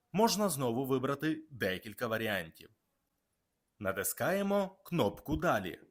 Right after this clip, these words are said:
Тепер вибираємо місто чи передмістя. Якщо ви обрали місто,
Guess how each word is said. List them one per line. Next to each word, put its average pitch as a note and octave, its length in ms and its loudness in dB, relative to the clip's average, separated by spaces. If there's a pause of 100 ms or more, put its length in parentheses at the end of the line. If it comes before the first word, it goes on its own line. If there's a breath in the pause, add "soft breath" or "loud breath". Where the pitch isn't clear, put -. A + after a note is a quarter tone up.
(380)
Тепер A3+ 240 2
вибираємо C#3+ 540 4
місто A2 580 0 (120)
чи G#3 160 0
передмістя. E3 960 2 (1160)
Якщо F#3+ 340 4
ви A3+ 100 8
обрали D#3 460 6
місто, G2 640 -2